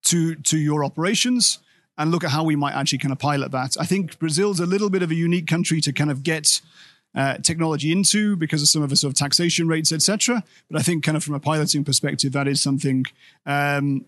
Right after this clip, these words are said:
which we can look at. I think I had a slide in here. This was meant to be here.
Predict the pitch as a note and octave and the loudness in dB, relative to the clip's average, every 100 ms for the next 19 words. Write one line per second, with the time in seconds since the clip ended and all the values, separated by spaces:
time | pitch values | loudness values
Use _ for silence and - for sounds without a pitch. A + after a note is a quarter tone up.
0 | - D3+ - D3 C#3+ C3+ C3+ C#3+ C#3+ C#2 | -4 -2 0 0 0 0 0 0 -2 -4
1 | - - _ _ _ _ - G3+ B3 - | -4 -6 _ _ _ _ -14 -6 -6 -8
2 | - _ _ - D3 E3+ G3+ - E3+ D3 | -18 _ _ -12 -8 -6 -4 -4 -4 -4
3 | C#3 C3+ C3+ C3 D#3+ - _ _ _ _ | -4 -2 -4 -6 -8 -12 _ _ _ _
4 | _ _ _ _ _ - - D#3+ - C#3+ | _ _ _ _ _ -20 -10 -6 -4 -6
5 | C#3 C3 B2+ B2+ C3 B2+ C3 C#3 B2+ C#3 | -4 -4 -6 -4 -4 -4 -4 -4 -4 -6